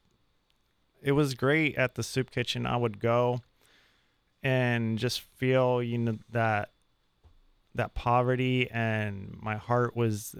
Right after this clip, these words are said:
there for the people. But then it's like, all right, I go back to my nice place and I'm comfortable for another week. <laughs> And that was, it was great. That's where I was at that time.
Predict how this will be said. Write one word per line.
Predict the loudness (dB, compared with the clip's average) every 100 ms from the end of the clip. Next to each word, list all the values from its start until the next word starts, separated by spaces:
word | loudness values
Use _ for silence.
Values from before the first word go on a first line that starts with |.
| -14
there | -4 0 0 -2
for | -4
the | -6
people. | -8 -12 -2 -2 0
But | -2 -2 -4
then | -6
it's | -2
like, | -2 -2 -2
all | 0
right, | 2 0 -2
I | -2
go | 2 2
back | 2 -2
to | -6
my | -4 0
nice | 0 0 0 -2 -4 -10 -16 -4
place | 0 2 2 0 -4 -4
and | -2 0
I'm | 0 -2 -4 -10 -8
comfortable | -6 -2 -2 0 -2
for | -2 -2
another | 0 0 2
week. | 0 -2 -8 -20 _ _ _ _
<laughs> | -8 -8 -4 -2 -2
And | -2 0
that | 0 2
was, | 2 2 -2 -12 _ _ _
it | 2
was | 4
great. | 4 4 4
That's | 2 2
where | 2 2
I | 2
was | 2 2 2
at | 0 0
that | -2 -2
time. | -4 -2 -2